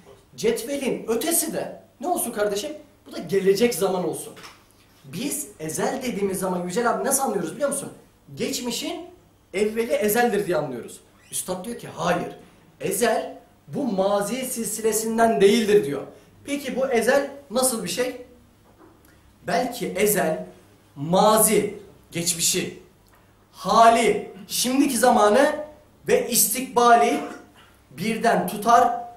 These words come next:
yüksekten bakar bir ayna misaldir. Bak burası çok önemli. Şimdi bak diyelim ki, abi ben geçmiş zamanda suyu içtim. Şu an hal dediğimiz şimdiki zamanda da kitap okuyorum.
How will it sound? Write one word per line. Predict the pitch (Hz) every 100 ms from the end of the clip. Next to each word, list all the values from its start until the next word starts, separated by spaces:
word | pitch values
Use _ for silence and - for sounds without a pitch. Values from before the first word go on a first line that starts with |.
| - 143
yüksekten | 202 - 233 214 - 240 247
bakar | 233 - 247 -
bir | 233 190
ayna | 190 185
misaldir. | 170 143 139
Bak | 147 - - 214
burası | 208 202 -
çok | 202
önemli. | 151 113 98 - - - - -
Şimdi | - 277 208
bak | 170 277
diyelim | 277 233 202
ki, | 151 - - _ _ _ _ _ - -
abi | 247 185 202
ben | 247
geçmiş | 262 - -
zamanda | - 208 202 240
suyu | - 202
içtim. | 180 - - - _ _ _ _ _ _ _ -
Şu | - - 233
an | - -
hal | - 277 226
dediğimiz | 208 185 170 -
şimdiki | 285 262
zamanda | 247 240 294
da | 277
kitap | - 262 220 -
okuyorum. | 180 -